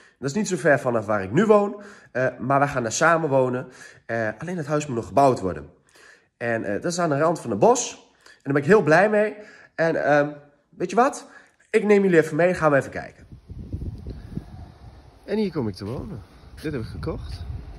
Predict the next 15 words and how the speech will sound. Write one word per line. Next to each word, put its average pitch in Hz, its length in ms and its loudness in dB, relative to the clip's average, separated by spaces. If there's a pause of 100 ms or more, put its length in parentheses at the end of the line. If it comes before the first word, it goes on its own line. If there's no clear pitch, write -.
(260)
Precies - 300 -8
hier 123 100 -2
op - 60 -6
de 101 80 -6
hoek. 143 160 -4 (1600)
Maar 139 120 0
het 131 120 -4
is 127 120 -6
nu 131 100 -2
nog 123 180 -4
één 131 140 -2
grote 110 300 -4
zandbende 139 680 -6
en, 90 340 -6
eh, 87 100 -10